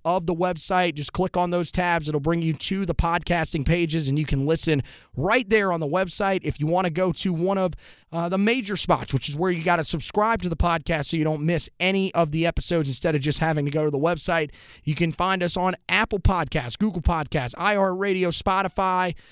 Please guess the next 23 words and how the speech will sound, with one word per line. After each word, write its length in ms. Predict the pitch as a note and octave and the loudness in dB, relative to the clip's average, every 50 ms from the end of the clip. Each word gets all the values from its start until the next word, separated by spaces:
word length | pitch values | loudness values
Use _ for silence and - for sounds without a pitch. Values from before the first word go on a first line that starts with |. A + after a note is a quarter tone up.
| - - - _ _ - | -20 -20 -20 _ _ 0
TuneIn, 360 | A3 B3 B3 A#3 A3+ A3 A3 | 0 2 2 2 2 2 2
all 180 | G#3 G#3+ A#3 | 2 2 2
those 220 | A3 G#3+ G3+ F3+ D3+ | 2 2 2 2 0
great 360 | D#3 F#3+ G3+ F#3 E3 C#3+ - - - | 0 0 0 0 -2 -4 -6 -6 -2
apps. 520 | F3+ F3+ F3 E3+ E3 - - - - D#3+ | -2 0 2 0 0 -2 -4 -6 -4 0
Uh, 320 | D#3 D3+ D3 C#3+ C#3 C3+ | 0 2 2 2 2 0
we 160 | C3+ D3 D#3 E3 | 0 0 0 2
have 220 | E3 E3 D#3+ C#3 | 2 0 0 -2
the 60 | C#3 B2 | -4 -4
podcast 540 | - E3 E3 E3+ D3 - F3+ D#3 D3+ - | -2 0 0 0 0 0 0 0 0 0
up 160 | F#3 E3+ - - | -2 -2 -2 0
there, 220 | E3+ E3+ E3 D#3 | 0 0 0 0
so 120 | - - | 0 0
make 140 | C#3+ D3+ D3 | -2 -2 -2
sure 140 | - - E3 | 0 0 0
that 80 | D#3 D3 | 0 2
you 60 | C#3+ | 2
guys 200 | D3+ D3 C3 - | 0 0 -2 -2
check 280 | - - F3 D#3 - | -2 -2 -2 -2 0
that 180 | - D#3+ D3 D3 | -2 -2 0 0
out. 300 | D#3 D#3+ E3 E3 D3+ - | 2 2 2 2 0 -2
And 240 | - D#3 D3+ D3+ E3 | -2 0 2 2 4
then, 400 | A3 C4 C#4+ A#3+ E3 D3 D#3+ E3 | 4 2 2 2 0 0 -2 -4